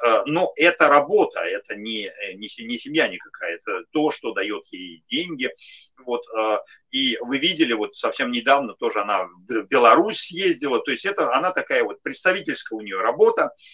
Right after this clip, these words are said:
И видно, кстати, что эта работа ей мало нравится, да, потому что если бы она ей нравилась, она бы не слезала с экранов телевидения, её пригла-, приглашали, приглашали бы на все журналы,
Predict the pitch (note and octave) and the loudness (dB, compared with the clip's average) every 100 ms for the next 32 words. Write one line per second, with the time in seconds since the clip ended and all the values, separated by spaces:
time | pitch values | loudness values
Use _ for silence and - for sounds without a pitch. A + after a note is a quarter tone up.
0 | - _ D#3+ E3 - D#3+ A3+ E3+ - D3+ | -20 _ -2 -2 -2 -2 -2 -2 -2 -2
1 | C#3 - - C#3 - A#2+ C#3+ E3+ B2 A#2 | -2 -6 0 0 2 2 2 0 0 -2
2 | A#2+ G#2+ - A2+ A#2 G#2+ A2+ E3+ D#3+ E2+ | -2 -4 -12 -2 2 2 2 6 6 4
3 | - - - G2+ - - - A#2 A2 A2 | -10 -18 -10 -10 -10 -14 -12 -10 -6 0
4 | G#2+ G#2 F#2+ F#2+ C#3+ G3 F3 C#3 A2 A2 | 0 0 -4 0 4 6 4 0 -4 -2
5 | A2+ G2 G#2 - C3 A#2 B2+ G#2+ F#2+ G#2+ | -2 -4 -10 -8 -8 0 2 4 0 -8
6 | A#2 A2 - - A2+ D3 G#3+ D#3+ D3+ C#3 | -6 -6 -8 -14 -8 -6 -6 -6 -8 -8
7 | - - B2 B2+ - A2 A#2 G#2+ A#2+ A#2 | -10 -12 -4 -4 -4 0 2 2 -2 -2
8 | A2+ B2 G#2+ G2 F2+ - G#2+ A2 - G#2+ | -2 0 -2 -2 -6 -8 -4 -2 -2 -6
9 | F#2+ G2+ G2 G2 F2+ G2 D3 F#3+ D#3+ | -4 -8 -6 -10 -10 -4 2 2 2